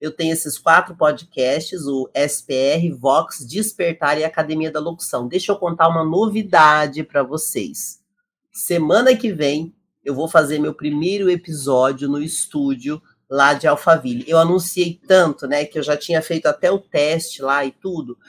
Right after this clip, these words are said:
mas o estúdio entrou em reforma e o prédio entrou em reforma, então demorou um pouco pra acertar as agendas, mas na semana que vem eu estarei lá quinta-feira, depois eu vou divulgar no decorrer, mas vai ser quinta-feira às dezenove horas,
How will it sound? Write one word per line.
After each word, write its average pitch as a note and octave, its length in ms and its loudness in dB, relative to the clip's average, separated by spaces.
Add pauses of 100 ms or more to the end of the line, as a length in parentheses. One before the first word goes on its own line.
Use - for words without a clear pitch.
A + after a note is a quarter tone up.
(180)
mas E3+ 280 2
o F#3 80 2
estúdio F#3 420 -4
entrou F3+ 180 -4
em F3+ 120 0
reforma D3+ 640 0
e G#3 100 -2
o A3 80 -2
prédio F3 580 4
entrou C3+ 240 -2
em C3+ 60 0
reforma, B2+ 480 -4
então E3 220 -4
demorou E3+ 400 -2
um F#3+ 40 -10
pouco - 440 -6 (280)
pra D#3 200 6
acertar E3 720 2
as D3+ 120 -2
agendas, F3 460 -2
mas E3 220 2
na D#3+ 80 0
semana D#3 360 -4
que D3+ 160 -12
vem D#3 200 -4
eu D#3 60 -2
estarei D3+ 360 -4
lá C#3 140 0
quinta-feira, E3+ 640 -8
depois E3 300 -8
eu E3 100 -2
vou D#3+ 140 -4
divulgar C#3+ 800 -6
no C#3 80 -12
decorrer, D3 460 -6
mas B2 100 -8
vai C3+ 140 -2
ser C#3+ 160 -10
quinta-feira F#3+ 720 -4 (920)
às D3 260 6
dezenove C#3+ 640 0
horas, D#3 400 0